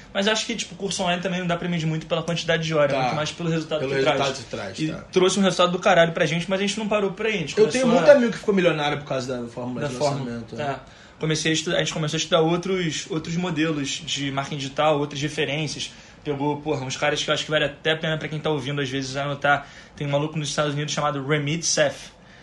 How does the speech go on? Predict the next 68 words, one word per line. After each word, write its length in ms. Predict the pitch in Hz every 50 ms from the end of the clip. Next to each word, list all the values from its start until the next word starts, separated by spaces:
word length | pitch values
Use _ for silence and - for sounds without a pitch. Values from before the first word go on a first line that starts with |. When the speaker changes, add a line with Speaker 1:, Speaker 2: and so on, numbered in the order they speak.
| - - - - -
Speaker 1:
É, 180 | 135 131 127
não 60 | 123 120
Speaker 2:
Tá, 100 | - 120
Speaker 1:
sei 100 | - -
se 80 | -
Speaker 2:
eu 60 | - -
Speaker 1:
tu 20 |
Speaker 2:
vou 80 | 160 156
botar 120 | 156 165
Speaker 1:
conhece. 140 | - 143 165
Speaker 2:
aqui 60 | 160
embaixo, 340 | 147 135 131 120 117 - -
é 20 | 135
um 20 |
Speaker 1:
Depois 160 | 143 160 160
você 60 | 143
Speaker 2:
indiano, 320 | 151 147 151 151 147 139 127
Speaker 1:
bota 20 |
o 100 | - 113
Speaker 2:
é, 60 | 117
Speaker 1:
Ra-, 80 | 120 160
Speaker 2:
sim, 60 | 156
Speaker 1:
um 40 | 156
Speaker 2:
sim. 100 | 151 156
Speaker 1:
indiano 440 | 165 147 135 151 151 156 160 156 143
que 60 | -
fala 160 | - 202 202 196 180
sobre 0 | 160 147 135 -
Speaker 2:
Copyright. 40 | -
Speaker 1:
copywriting, 640 | 160 143 - 143 143 143 156 160 156 147 - 147
mas 180 | 135 143 143 143
fala 240 | - 175 180 175 160
muito 160 | 160 190 202
sobre... 380 | - 202 185 175 175 160 - - - - - -
Ele 120 | 110 104
tem 140 | - 170 175
um 80 | 180 175
curso 220 | 180 180 165 - 165
online 120 | 165 170
chamado 220 | 165 170 165 165 160
Zero 280 | 139 139 160 185 190
to 120 | 185 175 175
Launch 320 | 160 151 143 135 - -
também, 260 | - 131 123 120 113 - - - - - -
que 80 | 135
ele 80 | 131 135
ensina, 260 | 135 - - 147 143
tipo, 160 | 139 - -
a 20 | 143
porra 280 | 143 - 165 160 180 175
toda 500 | 175 - 160 160 175 190 196 190 190 185
do 160 | 165 160 160
zero 440 | 139 127 135 143 160 170 185 180 180
até 200 | 165 - 165 160
você 200 | 165 165 - 170
fazer 180 | - 160 151
o 40 | 160
lançamento. 720 | 160 160 156 - 170 151 139 139 151 165 170 165 - 180 170
Speaker 2:
Certo. 380 | - - 123 113 107 95 - -
Speaker 1:
Não 160 | 165 175 196
no 60 | 202
modelo 260 | 202 202 180 185 185
do 100 | 175 175
Érico, 240 | 180 165 147 139 135
mas 100 | 135 139
no 60 | 139
outro 180 | 143 147 - 156
modelo. 600 | 151 151 135 135 151 170 175 165 151 143 139